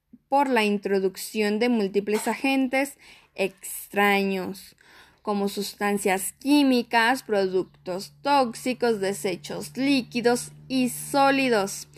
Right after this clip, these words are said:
etcétera. La contaminación del suelo impacta negativamente la fauna y la flora.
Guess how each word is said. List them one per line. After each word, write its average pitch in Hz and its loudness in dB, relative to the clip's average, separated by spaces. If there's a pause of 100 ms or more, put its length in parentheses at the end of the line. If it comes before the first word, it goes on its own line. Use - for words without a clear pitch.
(340)
etcétera. 202 -2 (260)
La 233 2
contaminación 233 2
del 247 2
suelo 269 2
impacta 247 -2
negativamente 202 0
la 226 4
fauna 190 -2
y 190 -2
la 214 -2
flora. 294 -2